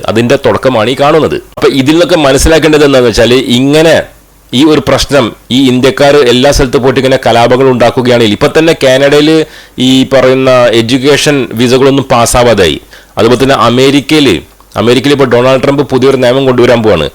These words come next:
അതായത് ജന്മന പൗരത്വം കിട്ടുന്ന പരിപാടി ക്യാൻസൽ ആക്കുന്ന പറയുന്നത്. അത് ഇനി മുതൽ ക്യാൻസൽ ആക്കുന്നല്ല, മുമ്പ് കൊടുത്തവർക്ക് വരെ ക്യാൻസൽ ആക്കുന്ന പറയുന്നത്. ഗ്രീൻ കാർഡ് ഒക്കെ ഉള്ള ആൾക്കാരുണ്ടല്ലോ,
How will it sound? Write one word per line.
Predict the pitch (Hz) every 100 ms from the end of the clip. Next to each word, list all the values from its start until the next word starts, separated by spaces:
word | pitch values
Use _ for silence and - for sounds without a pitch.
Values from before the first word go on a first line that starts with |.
| - -
അതായത് | 95 120
ജന്മന | 117 98 127 139 147 160 175 135 - _ -
പൗരത്വം | 131 135 135 151 135
കിട്ടുന്ന | 127 131 135
പരിപാടി | 127 120 123 127 160 170 - _
ക്യാൻസൽ | 120 117 131 156
ആക്കുന്ന | 139 139 131
പറയുന്നത്. | 117 107 92 85 -
അത് | 127
ഇനി | 156 135 151
മുതൽ | 165 185
ക്യാൻസൽ | 170 170 156 165
ആക്കുന്നല്ല, | 151 151 113 76 - - -
മുമ്പ് | 113 143 160
കൊടുത്തവർക്ക് | 156 135 165 165 160 175
വരെ | 156 175
ക്യാൻസൽ | 165 156 151
ആക്കുന്ന | 147 143 139
പറയുന്നത്. | 123 110 104
ഗ്രീൻ | 107 131 131
കാർഡ് | 143 139
ഒക്കെ | 135
ഉള്ള | 143 143
ആൾക്കാരുണ്ടല്ലോ, | 131 135 127 95 76 65